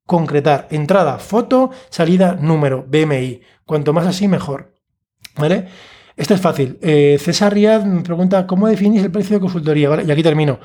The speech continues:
porque, mm, yo ni, no sé, ni nosotros hacemos consultoría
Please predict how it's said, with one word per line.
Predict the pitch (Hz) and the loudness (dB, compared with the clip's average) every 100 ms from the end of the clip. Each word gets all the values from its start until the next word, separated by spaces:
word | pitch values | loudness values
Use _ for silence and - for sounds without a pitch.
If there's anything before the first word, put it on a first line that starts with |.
| - | -14
porque, | - 151 147 | -4 2 2
mm, | 156 170 165 180 151 156 160 160 170 | 2 0 0 0 0 -2 -6 -8 0
yo | 156 175 180 | 4 4 4
ni, | 156 | 2
no | 143 139 | -2 0
sé, | 151 | 2
ni | 139 135 | 2 0
nosotros | 127 156 156 175 233 - - - - | 0 -2 2 0 0 -6 -20 -20 -14
hacemos | - 156 | -6 -4
consultoría | 143 139 131 135 135 127 | -2 -2 0 2 2 0